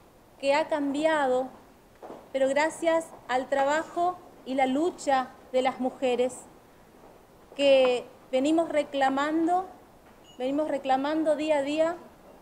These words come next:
que las cosas sean diferentes. Hoy es más visible, hoy se ha visibilizado mucho más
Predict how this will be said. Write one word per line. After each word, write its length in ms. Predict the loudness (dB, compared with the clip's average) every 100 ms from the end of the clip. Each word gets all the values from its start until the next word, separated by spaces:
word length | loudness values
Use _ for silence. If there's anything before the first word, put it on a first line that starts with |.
| -20 -20 -20 -20 -20 -20 -16 -2
que 120 | 0
las 160 | 0
cosas 420 | 0 -2 0 -2 -2
sean 240 | -4 -4
diferentes. 680 | -6 -4 -4 -4 -4 -6 -6 -16 -20 -20 -8 2
Hoy 280 | 4 4 0
es 160 | -6 -2
más 160 | -2
visible, 680 | -4 -6 -6 -2 2 2 2 -6 -20 -20 -20 -20 -20 -8
hoy 180 | -2 -2
se 120 | 0
ha 60 | -2
visibilizado 960 | -2 -6 -8 -8 -4 -2 2 2 0 -2 -12 -14
mucho 300 | -10 -8 -6
más 340 | -4 -2 -2